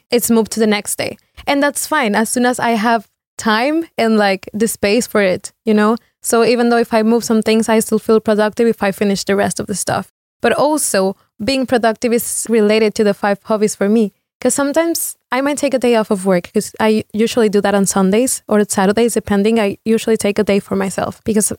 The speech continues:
I feel like my body asks for it, and also my mind. Even every single day, I take fifteen minutes just to appreciate our views outside the campus, because I don't wanna get used to that. I feel like it's a good moment just to appreciate our surroundings, connecting with nature,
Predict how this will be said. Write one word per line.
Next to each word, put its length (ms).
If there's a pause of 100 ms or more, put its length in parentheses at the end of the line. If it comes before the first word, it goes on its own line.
(140)
I 120
feel 160
like 180
my 160
body 480
asks 240
for 160
it, 220
and 80
also 240
my 200
mind. 360 (220)
Even 260
every 220
single 240
day, 160
I 40
take 160
fifteen 360
minutes 300
just 240
to 440 (220)
appreciate 640
our 160
views 360
outside 320
the 80
campus, 580
because 320
I 100
don't 120
wanna 180
get 200
used 260
to 80
that. 240
I 140
feel 240
like 240
it's 180
a 140
good 100
moment 400
just 220
to 280 (200)
appreciate 640
our 120
surroundings, 760 (180)
connecting 500
with 160
nature, 540